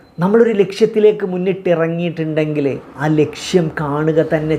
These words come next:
ചെയ്യും എന്നുള്ള ഒരു യഥാർത്ഥ വിശ്വാസവും, നമ്മൾ അത്തരത്തിലൊരു ചിന്താഗതിയോടെയാണ് നമ്മളൊരു കാര്യത്തെ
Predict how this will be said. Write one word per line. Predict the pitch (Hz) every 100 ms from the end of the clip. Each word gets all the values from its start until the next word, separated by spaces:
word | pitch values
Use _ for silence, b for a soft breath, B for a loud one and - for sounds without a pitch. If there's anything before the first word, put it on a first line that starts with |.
| -
ചെയ്യും | 139 135 147 143 -
എന്നുള്ള | 139 139 135 123 B B B B -
ഒരു | 139 143 139 - 147
യഥാർത്ഥ | 120 147 151 - - 156 120 - - - - 147
വിശ്വാസവും, | - - 185 175 180 156 120 - - - - -
നമ്മൾ | 139 156 156 - - - 143
അത്തരത്തിലൊരു | - 170 160 165 156 151 147 -
ചിന്താഗതിയോടെയാണ് | 143 147 151 147 143 151 147 147 143 139 139 131 -
നമ്മളൊരു | 139 143 143 135
കാര്യത്തെ | 135 139